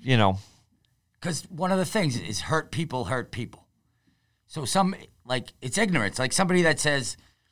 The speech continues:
Speaker 2: "Yeah, a, um, alcoholism, drugism is, isn't a disease." He doesn't, that's where he's coming from. And,
Speaker 1: Right.
Speaker 2: and, or, or if I say, if I, and I've lashed out and I've been angry and,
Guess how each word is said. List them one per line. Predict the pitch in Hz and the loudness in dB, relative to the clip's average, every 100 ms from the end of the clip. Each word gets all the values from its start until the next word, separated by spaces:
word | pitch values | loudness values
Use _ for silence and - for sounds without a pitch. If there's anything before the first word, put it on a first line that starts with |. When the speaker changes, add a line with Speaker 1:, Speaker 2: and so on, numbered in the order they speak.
| _ _ _ _ | _ _ _ _
Speaker 2:
"Yeah, | 139 135 123 | 2 2 4
a, | 175 185 185 | 4 4 2
um, | 156 160 151 | 6 6 8
alcoholism, | 185 185 175 160 151 139 | 8 8 8 6 4 2
drugism | 147 151 151 147 147 | 2 4 2 0 -4
is, | 139 135 | -8 -6
isn't | 139 139 | -4 -2
a | 135 | -2
disease." | 123 131 165 131 | -4 -4 -4 -4
He | 123 | -2
doesn't, | 160 135 117 - _ _ _ _ _ - | 0 -2 -6 -16 _ _ _ _ _ -6
that's | 143 - | -4 0
where | 185 | 2
he's | 151 175 - | 2 0 2
coming | 170 208 | 2 4
from. | 143 101 78 | 0 -2 -2
And, | 85 | 2
Speaker 1:
Right. | 98 - | 2 0
Speaker 2:
and, | 123 117 - _ _ _ _ _ _ | -4 -4 -10 _ _ _ _ _ _
or, | 143 135 123 | 0 4 4
or | 120 123 | 4 2
if | 120 | 4
I | 147 143 | 4 4
say, | - 139 131 | 2 -2 -2
if | 117 - - _ _ _ _ _ _ _ - | -4 -8 -14 _ _ _ _ _ _ _ 0
I, | 135 | 0
and | 143 139 | 2 4
I've | 143 139 | 6 8
lashed | 127 139 131 - | 12 12 12 8
out | 135 110 | 4 4
and | |
I've | 113 113 | 2 2
been | 120 | 6
angry | 127 131 123 117 | 8 6 4 0
and, | 110 | -2